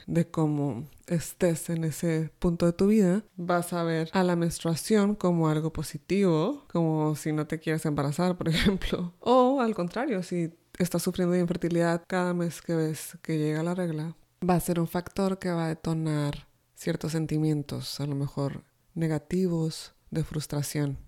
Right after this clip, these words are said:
Entonces, para lo que tú estés viviendo, quise compartirte estas afirmaciones para el periodo menstrual. Espero con ellas ayudarte a cultivar una mentalidad positiva,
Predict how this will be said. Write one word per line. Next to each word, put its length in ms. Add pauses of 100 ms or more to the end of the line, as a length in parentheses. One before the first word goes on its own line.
(120)
Entonces, 640 (320)
para 240
lo 100
que 120
tú 200
estés 320
viviendo, 560 (120)
quise 600 (340)
compartirte 800
estas 260
afirmaciones 1040
para 360
el 200
periodo 360
menstrual. 440 (680)
Espero 520
con 180
ellas 540
ayudarte 960 (100)
a 100
cultivar 540
una 300
mentalidad 600
positiva, 840